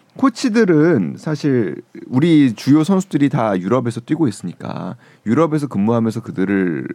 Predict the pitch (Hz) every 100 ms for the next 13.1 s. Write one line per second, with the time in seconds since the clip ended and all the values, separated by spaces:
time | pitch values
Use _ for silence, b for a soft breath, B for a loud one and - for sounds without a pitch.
0 | - 143 156 156 135 113 90 - 202 B
1 | B - - 117 127 120 90 - 110 95
2 | - - 92 - 90 87 95 120 123 B
3 | B B 98 95 92 - b b b b
4 | 117 123 147 185 156 135 101 170 - 110
5 | - 110 107 104 - 110 104 98 98 98
6 | 113 101 95 190 208 B B - 127 190
7 | - - 240 214 - - 160 139 151 101
8 | 123 139 143 131 82 92 95 b b 104
9 | 123 160 156 135 143 196 240 226 240 185
10 | 190 107 127 123 127 127 - - - -
11 | 143 185 196 175 147 123 101 92 87 82
12 | - - 170 156 - 98 90 - - -
13 | 87